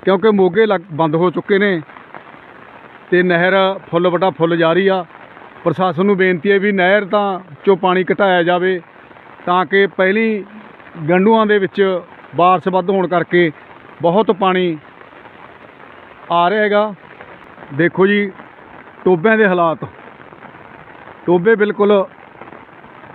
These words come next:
ਓਵਰਫਲੋ ਹੋ ਗਏ। ਇਹ ਆ ਸਾਡੇ ਪਿੰਡ ਦਾ ਮਾਤਾ ਰਾਣੀ ਦਾ ਟੋਭਾ,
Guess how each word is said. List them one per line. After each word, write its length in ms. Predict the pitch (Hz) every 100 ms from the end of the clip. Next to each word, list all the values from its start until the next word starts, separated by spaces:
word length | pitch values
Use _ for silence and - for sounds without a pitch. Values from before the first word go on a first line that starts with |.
| -
ਓਵਰਫਲੋ 500 | 180 190 143 185 190 175
ਹੋ 140 | 165
ਗਏ। 220 | 175 196 185 - - - - - - - - - - - - - - -
ਇਹ 120 | 165
ਆ 60 | 208
ਸਾਡੇ 220 | 190 196
ਪਿੰਡ 180 | 180 196
ਦਾ 120 | 196 208
ਮਾਤਾ 340 | 190 175 175
ਰਾਣੀ 160 | 180 190
ਦਾ 80 |
ਟੋਭਾ, 500 | 196 196 185 220 220